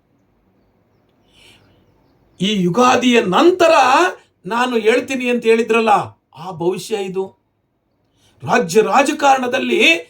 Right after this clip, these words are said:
ತಲ್ಲಣವನ್ನು ಉಂಟು ಮಾಡಿಬಿಟ್ಟಿದೆ. ಕೋಡಿ ಶ್ರೀಗಳು ಕೂಡ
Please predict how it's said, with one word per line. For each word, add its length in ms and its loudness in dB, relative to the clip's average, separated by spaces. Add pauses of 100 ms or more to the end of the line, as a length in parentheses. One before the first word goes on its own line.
(240)
ತಲ್ಲಣವನ್ನು 800 -4
ಉಂಟು 200 -4
ಮಾಡಿಬಿಟ್ಟಿದೆ. 720 -10 (2500)
ಕೋಡಿ 360 2
ಶ್ರೀಗಳು 400 -6
ಕೂಡ 140 0